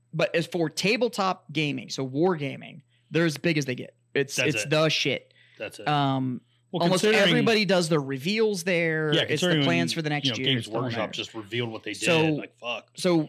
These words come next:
Speaker 1: last night was kind of the kickoff. Yesterday,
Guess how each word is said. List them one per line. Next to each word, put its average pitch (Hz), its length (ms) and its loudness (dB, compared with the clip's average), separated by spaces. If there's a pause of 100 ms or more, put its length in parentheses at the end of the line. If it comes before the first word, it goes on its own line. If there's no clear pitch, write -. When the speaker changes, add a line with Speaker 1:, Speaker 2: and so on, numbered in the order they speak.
(120)
Speaker 1:
last 175 380 0
night 175 320 0
was 143 360 0
kind 147 240 -2
of 135 80 -12
the 135 60 -6
kickoff. 165 580 -2 (180)
Yesterday, 147 920 -2